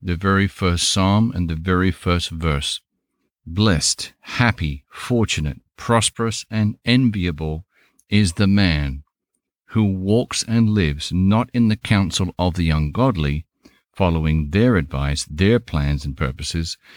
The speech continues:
nor stands submissive and inactive in the path where sinners walk, nor sits down to relax and rest where the scornful and the mockers gather." Verse two, "But his delight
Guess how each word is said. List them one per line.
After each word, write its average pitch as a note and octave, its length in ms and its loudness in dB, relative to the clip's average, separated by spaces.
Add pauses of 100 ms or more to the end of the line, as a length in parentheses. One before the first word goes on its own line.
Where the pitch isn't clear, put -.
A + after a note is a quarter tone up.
(260)
nor C3+ 380 4
stands A2+ 640 0
submissive G#2 800 -2
and F#2 240 0 (100)
inactive F#2 720 0 (420)
in A2+ 220 2
the G#2+ 80 -2
path D#2+ 540 -2
where E2+ 180 -2
sinners G#2 580 0
walk, C#2+ 380 -10 (480)
nor A#2+ 340 4
sits - 440 -2
down G2+ 400 2
to F#2+ 160 -6
relax E2+ 520 0
and D#2 240 -2
rest E2+ 420 0 (100)
where E2+ 160 0
the E2 100 -4
scornful G2+ 960 0
and F2+ 260 2
the E2 60 2
mockers E2 600 0
gather." D2 500 -2 (760)
Verse F#2 300 0
two, D2+ 300 -2 (500)
"But - 300 -2
his B2 200 4
delight G2+ 640 0